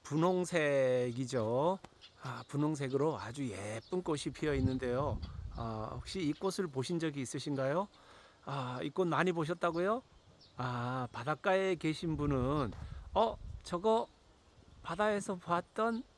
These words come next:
해당화 아닌가?" 아, 이렇게 이야기를 하시겠죠. 아, 얘는 마치 해당화처럼 생기긴 했는데 해당화는 아니에요.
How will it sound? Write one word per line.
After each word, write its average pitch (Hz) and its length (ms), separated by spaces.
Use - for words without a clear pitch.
해당화 220 400
아닌가?" 202 500
아, 139 160
이렇게 147 280
이야기를 131 400
하시겠죠. 113 840
아, 131 460
얘는 190 520
마치 143 420
해당화처럼 214 840
생기긴 175 440
했는데 127 760
해당화는 160 680
아니에요. 113 580